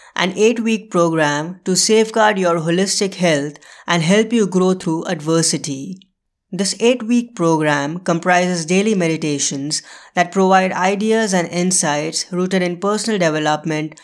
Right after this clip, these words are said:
philosophy, and ancient timeless wisdom to help you navigate and cope with the unique stresses of today as we deal with the threat of covid nineteen within our homes, communities, and throughout the world.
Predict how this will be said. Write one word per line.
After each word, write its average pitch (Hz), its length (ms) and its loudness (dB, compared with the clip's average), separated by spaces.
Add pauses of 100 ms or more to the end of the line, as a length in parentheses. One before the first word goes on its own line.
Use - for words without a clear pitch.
(200)
philosophy, 175 840 2
and 180 180 -4
ancient 208 460 -2
timeless 165 480 0
wisdom 156 680 0 (320)
to 185 80 2
help 214 200 4
you 240 120 2
navigate 180 640 0
and 160 260 -6
cope 165 400 -4
with 175 160 -4
the 185 80 2
unique 196 340 2
stresses 180 480 -2
of 160 200 -4
today 160 440 -2 (300)
as 175 200 2
we 185 100 4
deal 214 260 2
with 196 160 2
the 175 100 2
threat 160 540 -2
of 175 220 -6
covid 190 320 0
nineteen 160 720 -2 (320)
within 165 260 2
our 151 160 2
homes, 175 680 -2
communities, 190 840 -2
and 180 180 -6
throughout 185 360 2
the 170 100 0
world. 147 520 -4